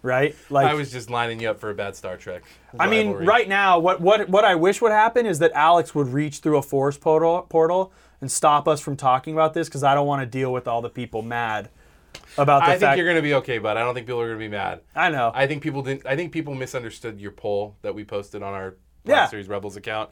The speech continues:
Speaker 1: People
Speaker 2: And
Speaker 1: were
Speaker 2: they didn't
Speaker 1: like
Speaker 2: read it, and they thought it was a dig, and it was not meant to be a dig.
Speaker 1: It's not a dig on liking
Speaker 2: Yeah.
Speaker 1: time travel
Speaker 2: Not at
Speaker 1: in
Speaker 2: all.
Speaker 1: Star Wars. It is an actual I'm genuinely curious why Dave Filoni gets a pass for
Speaker 2: And
Speaker 1: a
Speaker 2: Rian
Speaker 1: choice
Speaker 2: Johnson
Speaker 1: like, and
Speaker 2: doesn't.
Speaker 1: Rian Johnson has Leia float through space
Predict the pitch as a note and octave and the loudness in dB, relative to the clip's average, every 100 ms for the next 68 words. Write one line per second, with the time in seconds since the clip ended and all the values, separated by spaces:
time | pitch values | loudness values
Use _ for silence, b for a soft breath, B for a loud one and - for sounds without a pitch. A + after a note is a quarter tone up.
0 | - A#3+ B3 A3+ G#3 D#3+ C#3 C#3 C3+ C3 | 0 2 6 6 6 4 2 0 2 0
1 | B2+ B2 B2 A#2 A#2 A#2 A2+ G2 F2+ A2 | 0 -2 0 0 -2 -6 -10 -12 -8 -4
2 | G#2 G2+ G#2 G2+ A2 A2 A2+ G#2 G#2 G#2 | -4 -6 -14 -10 -8 -8 -8 -14 -10 -10
3 | F#2 G#2+ G2+ - G#3 C#4 E4 G3+ C4 A#3+ | -6 -2 0 0 2 4 4 2 2 2
4 | G#3 D#3+ E3+ - - F3 D3 F#3+ G#3+ - | 0 4 4 4 2 -2 0 0 -2 0
5 | F3 C3 C3+ B2+ G2+ - E3 A#2+ G#2 b | 4 4 4 0 -2 2 2 2 -6 b
6 | b b G3 F#3+ G3 F3+ F3+ E3 F#3+ G#3+ | b b 2 2 2 2 0 0 -2 0
7 | A#3 - G#3 G3 F3+ - b b b _ | -2 0 4 6 4 0 b b b _
8 | - F3 F#3 B2+ C3 A3 A#3+ B3 A3 G#3 | 0 0 0 -2 0 2 2 -2 -2 -4
9 | - G#3 E3+ C#3+ C#3 B2+ D3+ D#3 E3+ D#3+ | -2 0 2 0 -4 2 4 6 4 0
10 | - D#3 F3 F3 D#3+ D#3 D#3+ F3 D#3 D#3+ | 0 2 2 2 0 2 2 0 -2 -2
11 | D#3 - D3+ D#3+ G3+ - - _ _ _ | -4 -2 0 0 -2 -6 -8 _ _ _
12 | _ - G3 D#3+ D3+ G3 F#3+ C#3+ - A#2+ | _ 2 4 6 6 6 6 4 2 -4
13 | A2 F#3+ F#3+ G3+ G#3+ G3+ F3+ G3 G3 G3 | -2 2 4 4 4 0 2 2 2 -2
14 | F3 F3 C#3+ D#3 E3+ E3+ E3+ E3+ - E3 | 0 2 4 4 4 4 2 0 0 -6
15 | D3 D#3 E3 E3+ | -4 0 0 0